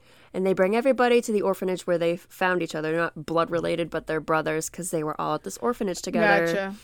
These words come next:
Speaker 2: Yeah.
Speaker 1: Um, so I guess the careta-, or the, the dude, the head of the orphanage, was sick. He's old.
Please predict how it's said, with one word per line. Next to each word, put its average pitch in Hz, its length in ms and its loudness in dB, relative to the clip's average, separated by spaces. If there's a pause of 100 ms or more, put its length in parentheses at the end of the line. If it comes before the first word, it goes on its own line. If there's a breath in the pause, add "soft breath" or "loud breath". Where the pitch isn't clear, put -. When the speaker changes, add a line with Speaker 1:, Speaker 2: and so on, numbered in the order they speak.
Speaker 2:
Yeah. 196 360 -6
Speaker 1:
Um, 175 520 0 (1160 soft breath)
so 214 560 8
I 202 100 6
guess 226 260 4
the 233 100 0
careta-, 202 580 -4
or 185 180 2
the, 165 300 2
the 180 100 2
dude, 202 460 2
the 170 120 4
head 185 220 2
of 175 120 0
the 180 240 2
orphanage, 160 460 -4
was 165 140 -6
sick. - 280 -6
He's 160 160 -4
old. 156 540 0